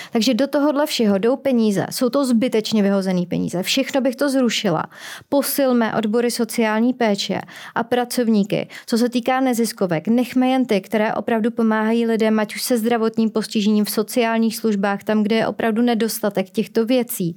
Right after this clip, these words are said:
Ale tyhle ty neziskovky, které parazitují na tom, že ti lidé jsou opravdu nepřizpůsobiví, pracovat nechtějí a nemají žádné výsledky,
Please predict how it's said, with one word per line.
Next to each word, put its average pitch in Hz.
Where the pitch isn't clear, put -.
Ale 208
tyhle 214
ty 226
neziskovky, 202
které 214
parazitují 214
na 196
tom, 190
že 214
ti 214
lidé 202
jsou 190
opravdu 208
nepřizpůsobiví, 208
pracovat 202
nechtějí 202
a -
nemají 208
žádné 202
výsledky, 180